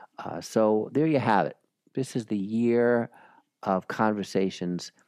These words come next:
And on this note, let's move on to our conversation.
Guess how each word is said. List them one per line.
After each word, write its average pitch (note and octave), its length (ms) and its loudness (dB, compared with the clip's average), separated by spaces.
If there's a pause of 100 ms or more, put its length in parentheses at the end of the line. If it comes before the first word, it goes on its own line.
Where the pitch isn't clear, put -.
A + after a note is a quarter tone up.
(340)
And G2+ 680 -2
on G#2 300 -2
this C3+ 340 -2
note, G2+ 440 0 (800)
let's - 200 -12
move G#2+ 200 -2
on G#2+ 140 2
to - 180 -6
our C#3+ 160 0
conversation. - 800 -8